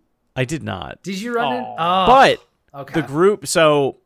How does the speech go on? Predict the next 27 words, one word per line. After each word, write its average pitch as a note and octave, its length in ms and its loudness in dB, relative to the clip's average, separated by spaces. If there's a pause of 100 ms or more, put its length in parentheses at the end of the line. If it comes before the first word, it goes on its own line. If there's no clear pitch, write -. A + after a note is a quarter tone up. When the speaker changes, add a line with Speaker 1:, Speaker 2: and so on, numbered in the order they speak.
(280)
Speaker 1:
full D#3+ 220 -2
context G2+ 540 -6
for G#2 120 -12
those G2 180 -6
that F#2+ 120 -10
are F2+ 200 -8
not F#2+ 240 -8
aware, F2+ 300 -8
I F#2+ 80 -6
spent - 340 -2 (100)
this C#3+ 220 -6
past D#3+ 240 0
weekend C#3 340 -4
in A2+ 120 -4
New A#2 100 0
Orleans, G#2 600 -4 (680)
um, G2 540 -6 (400)
and A2 580 -4 (400)
they A#2+ 180 -2
are B2 200 0
currently E3 380 -4
filming, B2 640 -4 (340)
uh, F#2 440 -6
Redfield. G2+ 540 -4 (360)
Red-, C3+ 300 -8
no. B2+ 80 -6
Speaker 3:
Renfield. A2+ 300 -14